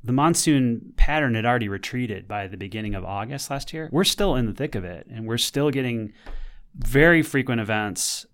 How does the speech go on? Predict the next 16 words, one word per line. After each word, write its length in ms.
across 800
much 300
of 40
the 80
state 420
into 480
the 60
middle 260
of 80
August, 640
uh, 160
right 160
now, 220
which 160
is 140
good. 240